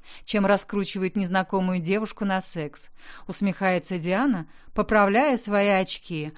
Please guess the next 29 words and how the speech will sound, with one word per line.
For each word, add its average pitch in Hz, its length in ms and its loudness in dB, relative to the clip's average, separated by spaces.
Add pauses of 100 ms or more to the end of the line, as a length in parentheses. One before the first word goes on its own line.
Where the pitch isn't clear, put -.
(260)
от 170 220 -8
Persol 226 540 -6
Typewriter 160 600 -8
Edition 170 480 -8
в - 60 -14
черной 190 340 0
оправе. 190 480 0 (640)
Как - 220 -2
раз 175 280 0
это 226 420 -2 (120)
и 254 80 6
подтверждает 175 800 -2
мои 151 160 -4
слова. 147 420 -6 (220)
Ну, 220 80 0
сама 220 320 4
посуди. 139 480 -6 (320)
Разговор 220 400 4
с 233 100 -2
интересным 226 480 4
человеком, 220 680 -2
с 156 100 -6
девушкой 170 480 2
в 151 40 -6
моем 160 200 -2
случае, 151 480 -8 (240)
может 180 280 0
завести 175 480 -2
тебя 170 300 -4